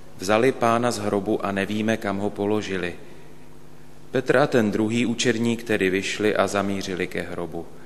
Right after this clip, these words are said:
Oba běželi zároveň, ale ten druhý učedník byl rychlejší než Petr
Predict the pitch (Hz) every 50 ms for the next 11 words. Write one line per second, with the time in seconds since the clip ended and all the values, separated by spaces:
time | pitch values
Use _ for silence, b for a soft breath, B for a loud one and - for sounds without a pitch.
0 | B B B B B B B - - 101 104 95 107 104 101 98 101 95 85 95
1 | 101 92 92 90 90 101 98 98 98 101 101 104 104 104 107 107 101 - - -
2 | - 107 110 113 - 127 123 123 113 123 127 123 127 123 - - 107 - - 104
3 | 95 98 98 98 90 87 92 104 104 104 101 107 104 - 110 110 107 101 - -
4 | 95 87 87 87 - - - 90 85 - 92 87